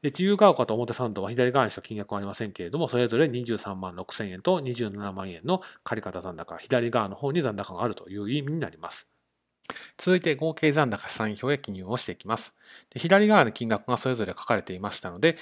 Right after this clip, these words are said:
それぞれ勘定のそれぞれの金額を合計をして、合計残高試算表の合計欄に書いていきます。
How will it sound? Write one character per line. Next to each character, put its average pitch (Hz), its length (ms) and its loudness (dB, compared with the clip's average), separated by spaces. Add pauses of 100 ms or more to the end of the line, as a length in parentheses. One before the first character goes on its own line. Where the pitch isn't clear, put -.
(180)
そ - 160 0
れ 165 80 6
ぞ 143 120 2
れ 98 160 0
勘 147 240 0
定 147 160 2
の 160 100 0
そ 151 140 4
れ 143 60 6
ぞ 127 100 0
れ 101 80 -2
の 92 100 -8
金 104 220 -8
額 101 260 -4
を 196 220 6 (420)
合 127 140 6
計 117 220 2
を 101 120 -4
し - 100 -6
て、 90 260 -2
合 120 180 2
計 123 160 2
残 123 160 4
高 98 160 -6
試 - 60 -8
算 104 220 -6
表 107 60 -8
の 135 340 -6
合 120 200 0
計 113 180 0
欄 90 160 -6
に - 120 -6
書 107 100 -4
い 95 40 -8
て - 120 -16
い 78 40 -14
き - 120 -20
ま 92 80 -8
す。 - 160 -12